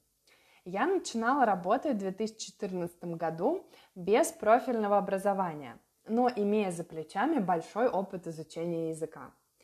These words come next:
Родители отдали меня на курсы английского в четыре года,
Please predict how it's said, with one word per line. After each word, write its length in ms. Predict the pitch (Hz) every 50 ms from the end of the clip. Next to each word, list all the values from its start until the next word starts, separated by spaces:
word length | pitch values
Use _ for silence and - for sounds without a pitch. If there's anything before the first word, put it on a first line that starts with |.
| _ _ _ _ _ - - _
Родители 540 | - 180 180 180 247 359 359 - 370 294
отдали 400 | 269 226 208 185 180 202 254 302
меня 280 | 302 262 240 220 226 226
на 140 | 226 196 185
курсы 360 | - - 220 208 - - 196
английского 680 | 185 175 170 170 185 202 285 339 - - - 262 214 190
в 80 | -
четыре 400 | - - 190 190 - 220 185 175
года, 540 | 180 175 175 185 240 320 311 294 202 156 151